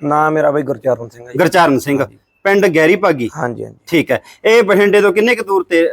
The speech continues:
Speaker 2: ਮਤਲਬ ਦੂਰੀ ਤੇ ਰਹਿ ਗਿਆ?
Speaker 1: ਬਠਿੰਡੇ ਤੋਂ ਬਾਰਾਂ ਕਿਲੋਮੀਟਰ ਹੈ ਜੀ।
Speaker 2: ਤੇ ਕੋਟ ਸ਼ਮੀਰ ਤੋਂ?
Speaker 1: ਕੋਟ ਸ਼ਮੀਰ ਤੋਂ ਵੀ ਤਿੰਨ ਚਾਰ ਕਿਲੋਮੀਟਰ ਆ।
Speaker 2: ਤਿੰਨ ਚਾਰ ਕਿਲੋਮੀਟਰ।
Speaker 1: ਤੇ ਇੱਧਰ ਜੋਧਪੁਰ ਤੋਂ ਡੱਬ ਵਾਲੇ ਵਾਲੇ ਰੋਡ ਤੋਂ ਵੀ ਤਿੰਨ ਚਾਰ ਕਿਲੋਮੀਟਰ।
Speaker 2: ਅੱਛਾ, ਉਧਰ ਵੀ ਤਿੰਨ ਚਾਰ ਕਿਲੋਮੀਟਰ
Speaker 1: ਹਾਂਜੀ,
Speaker 2: ਹੀ ਆ ਗਿਆ।
Speaker 1: ਹਾਂਜੀ।
Speaker 2: ਠੀਕ ਆ। ਅੱਜ ਆਪਣੇ ਕੋਲੇ ਜਿਵੇਂ ਤਿੰਨ ਪਸ਼ੂ ਨੇ, ਹਨਾ?
Speaker 1: ਹਾਂਜੀ ਬਾਈ।
Speaker 2: ਤੇ ਆਪਾਂ ਕਿਹੜੇ ਪਸ਼ੂ ਤੋਂ ਡਿਟੇਲ ਸ਼ੁਰੂ ਕਰੀਏ?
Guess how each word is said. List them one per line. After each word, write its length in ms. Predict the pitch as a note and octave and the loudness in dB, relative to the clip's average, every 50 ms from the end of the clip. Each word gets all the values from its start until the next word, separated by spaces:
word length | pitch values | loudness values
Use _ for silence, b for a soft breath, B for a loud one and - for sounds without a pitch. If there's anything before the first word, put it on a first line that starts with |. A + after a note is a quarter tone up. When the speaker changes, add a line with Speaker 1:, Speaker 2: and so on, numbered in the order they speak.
| D#3 | -4
Speaker 2:
ਮਤਲਬ 300 | D#3+ D#3+ D3+ D#3+ D#3+ D3 | -4 -4 -2 -2 -2 -2
ਦੂਰੀ 220 | C#3+ D#3 D#3 D#3+ D#3+ | 0 -2 0 0 2
ਤੇ 100 | - C3+ | 2 2
ਰਹਿ 140 | C3+ C#3 | 2 2
ਗਿਆ? 120 | D3+ D3 - - | 2 0 0 -2
Speaker 1:
ਬਠਿੰਡੇ 300 | C3+ D3 E3 E3 E3+ F3 | -2 -2 0 2 2 2
ਤੋਂ 100 | F3 F3+ | 2 2
ਬਾਰਾਂ 260 | D3+ D3+ C#3+ C#3 C#3+ | 2 4 2 2 0
ਕਿਲੋਮੀਟਰ 420 | B2+ C#3 C#3 C#3+ C3+ B2+ _ _ G#2 | -2 -4 -12 -14 -14 -18 _ _ -20
ਹੈ 60 | G2+ | -20
ਜੀ। 80 | _ _ _ _ - - - | _ _ _ _ -18 -6 -2
Speaker 2:
ਤੇ 100 | G#3 G#3 | -2 0
ਕੋਟ 240 | G3+ - G3+ G3+ F#3 | 2 2 2 2 2
ਸ਼ਮੀਰ 300 | F3 G#3 A3+ A3 G#3 - | 2 2 2 2 2 0
ਤੋਂ? 140 | - E3+ D3+ | 0 -2 -2
Speaker 1:
ਕੋਟ 260 | - D#3+ E3+ F3 E3 | 0 0 0 0 0
ਸ਼ਮੀਰ 260 | D3 F3+ G3 G3 G3 | -2 -2 -2 -2 -2
ਤੋਂ 180 | G3+ - F3+ E3+ | -2 -2 -2 0
ਵੀ 120 | E3 E3+ | 0 -2
ਤਿੰਨ 220 | E3 - D#3 C#3+ B2+ | -2 -2 -2 -2 0
ਚਾਰ 180 | - C3 A#2+ | 2 2 0
ਕਿਲੋਮੀਟਰ 400 | A2+ A2+ A#2 A#2 A#2 G#2+ _ - | 0 -2 -12 -20 -20 -20 _ -20
ਆ। 60 | G#2+ G#2 | -8 -2
Speaker 2:
ਤਿੰਨ 240 | - F3+ E3+ E3+ D#3+ | 0 2 2 2 2
ਚਾਰ 220 | - D#3 D3 C#3+ B2 | 2 0 0 0 0
ਕਿਲੋਮੀਟਰ। 360 | - C3+ A#2+ A#2+ A#2 A2+ - | 0 0 0 0 -2 -2 -2
Speaker 1:
ਤੇ 160 | C#3 C#3+ D3 | 0 0 0
ਇੱਧਰ 200 | D3 C#3+ F3+ E3 | 0 0 -2 -2
ਜੋਧਪੁਰ 480 | C3+ D3 D3+ F3 F#3 F3 - F#3+ F3 D3+ | 0 2 2 2 2 0 0 -2 -4 -2
ਤੋਂ 180 | - E3+ E3+ | -2 -2 0
ਡੱਬ 180 | D3+ C#3+ C#3+ C#3+ D3 | 2 2 0 2 2
ਵਾਲੇ 140 | F3+ F#3 | 2 4
ਵਾਲੇ 180 | F3+ E3+ E3 D#3+ | 4 4 4 4
ਰੋਡ 180 | D3 D3 C#3+ C#3 | 4 4 2 2
ਤੋਂ 160 | - D#3 D#3+ | -2 -6 -6
ਵੀ 80 | D#3 D3 | -6 -6
ਤਿੰਨ 160 | C#3 C3+ B2 | -10 -10 -8
ਚਾਰ 180 | A2 B2 A#2 A2 | -6 -6 -6 -6
ਕਿਲੋਮੀਟਰ। 500 | - G#2+ G#2+ G#2 G2+ _ _ G3+ - F#3+ | -8 -20 -20 -20 -20 _ _ -4 -2 0
Speaker 2:
ਅੱਛਾ, 160 | - G3+ G3 D#3 D3+ - | 0 0 0 0 0 0
ਉਧਰ 260 | F#3+ E3+ E3 G#3 A3+ | 0 2 2 2 2
ਵੀ 100 | A3+ A#3+ | 2 0
ਤਿੰਨ 220 | - G#3 F3 F3 | 0 2 2 2
ਚਾਰ 180 | - E3 D#3 C3+ | 2 0 -2 -2
ਕਿਲੋਮੀਟਰ 380 | - D3+ C#3+ C#3+ C3+ C3 A#2 | -2 -4 -2 0 0 -2 -2
Speaker 1:
ਹਾਂਜੀ, 100 | C#3 C3+ | -4 -4
Speaker 2:
ਹੀ 60 | C#3+ C3+ | -2 -2
ਆ 60 | A2 | -2
ਗਿਆ। 120 | G2+ G2 - B B | -2 -6 -16 B B
Speaker 1:
ਹਾਂਜੀ। 140 | G2+ G2 F#2 - | -20 -12 -4 -2
Speaker 2:
ਠੀਕ 200 | A3 G#3+ - - | -2 0 0 0
ਆ। 100 | C3 - b b b b G3 | -2 -2 b b b b 0
ਅੱਜ 120 | - F3+ A3 | 2 2 2
ਆਪਣੇ 240 | A3 G3+ A3 A3 | 2 2 2 2
ਕੋਲੇ 180 | G#3 G#3+ G#3+ G#3 | 2 2 2 2
ਜਿਵੇਂ 220 | G3 G3+ G3 G#3 | 2 2 2 0
ਤਿੰਨ 260 | G3 - G3 F#3 F#3 E3+ | 0 0 0 0 0 2
ਪਸ਼ੂ 260 | F3+ D#3+ C3+ D3+ B2 | 0 0 0 0 -2
ਨੇ, 120 | A2+ G#2 | -2 -2
ਹਨਾ? 180 | G2 C#3+ E3+ F#3+ | -2 0 0 0
Speaker 1:
ਹਾਂਜੀ 280 | - D3 C3+ B2+ A2 | 0 -2 -4 -4 -6
ਬਾਈ। 140 | G#2 G#2 G2 | -10 -12 -12
Speaker 2:
ਤੇ 400 | G2 - F#3+ F#3+ G3 G3 F#3+ G3 | -6 0 2 2 4 4 4 4
ਆਪਾਂ 260 | G3+ G3 F#3+ - F#3 | 2 2 2 0 -2
ਕਿਹੜੇ 220 | - - G3 G3+ A3 | -2 0 0 2 2
ਪਸ਼ੂ 220 | G#3 G#3 F3 F#3 | 2 0 0 0
ਤੋਂ 140 | E3 F#3 F3 | 0 -2 -2
ਡਿਟੇਲ 300 | D3+ D3+ - E3 D#3 D3+ | -2 -4 -2 -2 -2 0
ਸ਼ੁਰੂ 260 | C#3+ D3+ D#3+ F3 F3+ | 0 -2 -2 -2 0
ਕਰੀਏ? 240 | E3 E3 C#3 A#2+ A#2 | 0 -2 -4 -4 -6